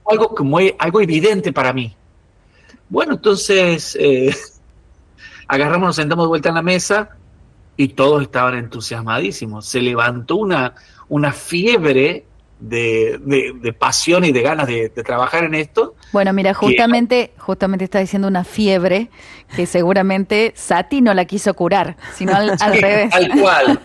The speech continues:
Speaker 2: <laughs>
Speaker 1: tal cual, me gustó eso, está muy bueno.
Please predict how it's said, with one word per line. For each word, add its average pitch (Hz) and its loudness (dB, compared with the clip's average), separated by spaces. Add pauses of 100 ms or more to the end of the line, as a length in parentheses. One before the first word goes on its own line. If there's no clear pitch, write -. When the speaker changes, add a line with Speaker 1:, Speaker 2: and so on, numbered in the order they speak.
(180)
Speaker 2:
<laughs> - -2
Speaker 1:
tal 175 2
cual, 139 2
me 131 0
gustó 151 0
eso, 117 0
está 135 0
muy 135 2
bueno. 120 0